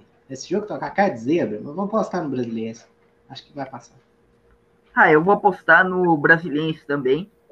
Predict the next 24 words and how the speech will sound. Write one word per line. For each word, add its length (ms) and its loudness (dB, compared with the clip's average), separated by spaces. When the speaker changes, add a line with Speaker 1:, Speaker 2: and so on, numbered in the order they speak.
Speaker 2:
Eu, 460 2
o 20 -2
brasiliense, 680 0
diferente 380 0
do 360 4
seu 300 0
rival, 420 6
né? 120 -10
Ma-, 560 2
conseguiu 380 -4
manutenção 500 0
do 80 4
elenco, 880 0
tem 400 0
jogadores 540 0
bem 280 0
experientes 880 -2
ali, 240 4
tipo 300 -6
o 60 -2
Zé 140 6
Love, 460 6
né? 80 -8
Então, 800 0